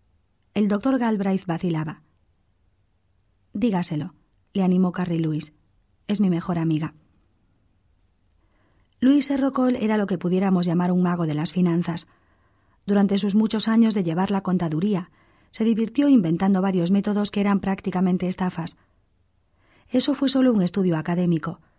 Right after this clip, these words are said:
pero cuando comenzó a entrever las posibilidades que ofrecían, empleando una fuerte suma de dinero, los puso en práctica. Ya sabe,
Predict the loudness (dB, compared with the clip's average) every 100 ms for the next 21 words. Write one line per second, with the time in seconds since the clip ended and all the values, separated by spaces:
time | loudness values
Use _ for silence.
0 | _ _ _ -6 -4 0 0 2 2 0
1 | 0 -2 0 0 0 0 -2 -2 -4 -2
2 | -2 0 -2 -2 -2 -4 -4 -4 0 0
3 | 0 -4 -14 -20 -6 -2 0 6 6 6
4 | 4 0 -4 -2 2 2 2 2 2 2
5 | -2 -8 _ _ -2 -2 -2 -4 -2 -2
6 | -2 -4 -8 -8 -12 _ _ _ _ _
7 | _ _ _ _ _ 0 0 0 -2 -6